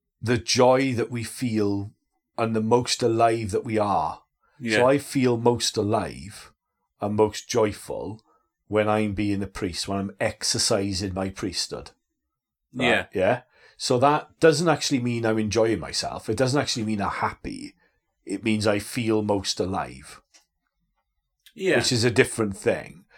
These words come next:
Speaker 1: And I would say that marriage, fatherhood, all these other things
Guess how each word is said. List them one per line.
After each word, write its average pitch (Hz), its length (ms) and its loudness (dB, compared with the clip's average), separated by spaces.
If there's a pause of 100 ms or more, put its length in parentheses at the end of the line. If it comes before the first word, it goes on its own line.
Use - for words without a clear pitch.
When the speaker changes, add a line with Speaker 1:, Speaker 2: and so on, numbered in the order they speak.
(180)
Speaker 1:
And 120 140 4
I 139 180 4
would 143 160 0
say 95 320 0
that 95 180 -8 (160)
marriage, 113 760 0
fatherhood, 104 1120 2 (520)
all 135 220 2
these 135 200 2
other 107 200 2
things 98 640 -4